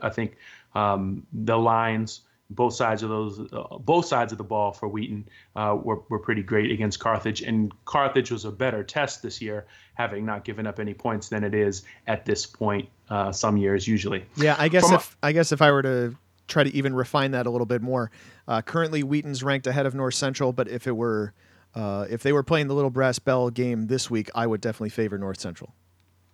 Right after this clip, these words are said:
Speaker 1: Yeah, I don't know. I don't know if I would. I spent a lot of time watching the North Central game on Saturday, and by the time I flipped over to Wheaton, they were pretty much,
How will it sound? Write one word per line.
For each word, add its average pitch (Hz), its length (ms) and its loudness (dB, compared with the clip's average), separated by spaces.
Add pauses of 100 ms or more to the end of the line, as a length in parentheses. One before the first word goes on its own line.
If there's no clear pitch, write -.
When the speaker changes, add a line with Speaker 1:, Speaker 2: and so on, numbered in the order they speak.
(140)
Speaker 1:
Yeah, 180 280 4
I - 80 0
don't 208 160 6
know. 202 200 6
I 185 80 0
don't 196 120 4
know 185 80 6
if 180 80 2
I 160 60 6
would. 170 200 4
I 123 60 4
spent 151 260 -2
a 143 60 0
lot 139 120 2
of 135 80 -4
time 127 360 -2
watching 123 540 0 (480)
the 127 120 0
North 131 180 2
Central 151 340 0
game 117 360 -2
on 110 100 -2
Saturday, 110 460 0
and 107 100 -2
by 113 140 2
the 110 40 -2
time 123 240 0
I 110 100 0
flipped 123 260 -4
over 113 160 0
to 107 80 -2
Wheaton, 120 260 -2
they 107 140 -2
were 107 100 2
pretty 113 280 0
much, 107 300 -2